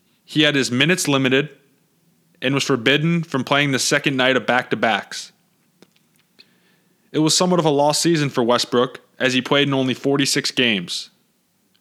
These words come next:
Meanwhile, Kevin Durant went scorched earth. He averaged thirty-two points, shooting greater than fifty percent from the field. He had a streak of forty-one games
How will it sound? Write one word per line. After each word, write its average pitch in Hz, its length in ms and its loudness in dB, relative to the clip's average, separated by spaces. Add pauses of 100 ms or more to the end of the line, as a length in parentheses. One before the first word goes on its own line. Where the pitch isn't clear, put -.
(120)
Meanwhile, 175 840 0 (800)
Kevin 156 280 0
Durant 151 320 2
went 123 140 -2
scorched 147 440 0
earth. 113 400 -2 (1300)
He 139 140 -2
averaged 139 360 0
thirty-two 170 460 2
points, 147 580 -2 (720)
shooting 156 360 0
greater 147 300 2
than 139 140 -2
fifty 165 320 0
percent 143 340 0
from 139 140 -2
the 120 60 -2
field. 107 400 -2 (1200)
He 156 120 0
had 165 100 2
a - 40 2
streak 165 520 0 (240)
of 127 160 -2
forty-one 160 600 0
games 151 520 0